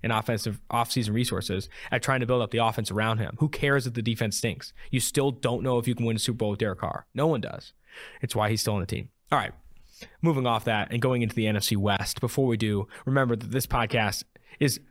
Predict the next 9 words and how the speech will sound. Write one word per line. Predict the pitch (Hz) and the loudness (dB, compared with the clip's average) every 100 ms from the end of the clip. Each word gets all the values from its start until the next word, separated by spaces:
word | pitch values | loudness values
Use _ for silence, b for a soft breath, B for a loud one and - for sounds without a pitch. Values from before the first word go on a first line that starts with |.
| - - - | -20 -14 -6
a | |
proud | 135 175 185 | 2 4 6
sponsor | 175 156 147 - 117 | 4 2 2 2 2
of | 123 | 2
this | 117 - | 0 -2
podcast | 107 104 - 58 - - _ _ _ _ - _ _ - - 143 | 0 0 -2 -6 -8 -14 _ _ _ _ -20 _ _ -20 -8 -2
is | 135 | 0
Western | 135 120 113 | 2 2 0
Southern. | 98 95 - | 0 -2 -2